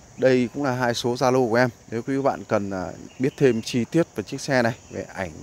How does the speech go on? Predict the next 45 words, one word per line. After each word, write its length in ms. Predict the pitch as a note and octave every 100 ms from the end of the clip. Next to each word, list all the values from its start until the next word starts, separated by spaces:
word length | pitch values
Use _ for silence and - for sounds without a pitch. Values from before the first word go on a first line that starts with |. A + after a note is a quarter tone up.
| G#2+
rồi 180 | G#2+ F#2+ F2
video 460 | A2+ G#2+ A#2+ A2 -
các 100 | D3 -
kiểu, 160 | A2 - - - - - - -
đấy, 340 | F#2+ - G#2+ - G#2+
mình 140 | G2
sẽ 280 | F2+ G#2 G#2+
làm 180 | B2 G2
việc 160 | G#2 -
trước, 220 | - A#3 -
đến 200 | - G#2+ A#2+
khi, 260 | C3+ A#2 G#2+
à, 80 | G#2+
mình 220 | G2+ F#2+
đến 160 | G#2+ B2
xem 220 | B2+ G#2+
xe 280 | - A#2 G2+
thì, 200 | G2+ F#2+
à, 80 | E2+ - - - - -
chỉ 120 | -
việc 180 | G2+ -
xuống 220 | - A2+ B2
tiền 180 | A#2 G2
là 60 |
mang 200 | F#2 G2+
xe 180 | - A2
về 200 | G#2 G2+
thôi. 140 | A2+ A#2 - - - - -
Đấy, 140 | F2 G2
đi 160 | G2+
lại, 340 | G2 F#2+ - F2
à, 220 | E2+ D#2+ F2+
nếu 140 | F#2+
mà 100 | A#2+ -
không 160 | G#2+
làm 160 | F#2+ E2+
việc 140 | F#2 -
kỹ, 180 | B2 A#2+
đi 160 | G#2+
lại 220 | G2+ G2+ -
nó 140 | F2
sẽ 220 | - G2 F2 G#2+ A#2 A2+ - - - - -
mất 220 | A#2+ -
công, 160 | C#3 A#2 G2
mất 140 | G#2+